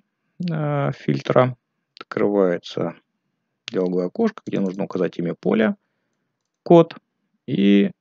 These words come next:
оператор стоит равно. И какое значение? Допустим, мы сначала построим кровлю. Фильтрики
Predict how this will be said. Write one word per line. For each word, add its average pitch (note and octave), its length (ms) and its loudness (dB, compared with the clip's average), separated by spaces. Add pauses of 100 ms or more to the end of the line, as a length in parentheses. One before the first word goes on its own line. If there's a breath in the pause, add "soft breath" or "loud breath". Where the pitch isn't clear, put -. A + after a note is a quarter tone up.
(140)
оператор G#2+ 560 0
стоит - 300 -8
равно. G3 400 -2 (1200)
И D3 140 2
какое - 340 -6
значение? - 400 -6
Допустим, F3 440 -4
мы A#2+ 60 0
сначала A2 300 0
построим - 440 -4
кровлю. E2+ 520 -6 (920 loud breath)
Фильтрики F2 840 -2